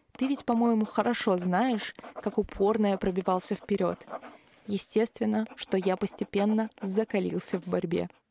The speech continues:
Надо сказать, что он пытался брать уроки живописи.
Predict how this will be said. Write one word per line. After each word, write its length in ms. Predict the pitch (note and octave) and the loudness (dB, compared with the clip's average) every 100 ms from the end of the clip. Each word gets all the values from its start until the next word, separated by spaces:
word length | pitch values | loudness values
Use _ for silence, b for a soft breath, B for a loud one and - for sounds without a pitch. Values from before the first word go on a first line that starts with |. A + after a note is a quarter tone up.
| _ _ _ _ _ _ _ _ _ - | _ _ _ _ _ _ _ _ _ -2
Надо 160 | C4+ | 0
сказать, 380 | D4+ - B3+ E4 | 2 2 2 2
что 240 | - - A#3+ | 0 2 4
он 200 | D4 C#4 _ | 2 0 _
пытался 500 | - C4+ D4+ C4+ - | -2 2 2 2 0
брать 340 | G#3 A3 A#3 - | 2 2 2 0
уроки 380 | - A#3 A#3 - | 0 4 4 2
живописи. 600 | G3 F#3 E3+ E3 F#3 - | 2 2 0 0 -4 -4